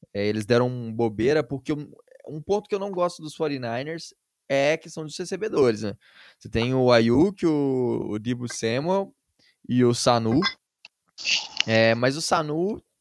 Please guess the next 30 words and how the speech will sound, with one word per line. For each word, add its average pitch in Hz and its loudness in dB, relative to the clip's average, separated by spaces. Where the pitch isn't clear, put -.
tem 185 -6
tido 160 -6
aí 147 -2
uma, 151 -4
um, 113 -12
uma, 107 -10
vindo 135 -6
numa 151 0
decadência 131 0
absurda, 123 0
né? 104 -6
A 101 -10
gente 95 -16
não 110 -12
viu 113 -2
ele 131 0
produzindo 135 -4
em, 151 -6
desde 113 0
que - -10
saiu 107 4
lá 107 4
de, 104 -2
de 104 0
Atlanta, 117 0
não, 160 -6
não 135 -4
vimos 143 -2
ele 131 -2
produzir. 107 0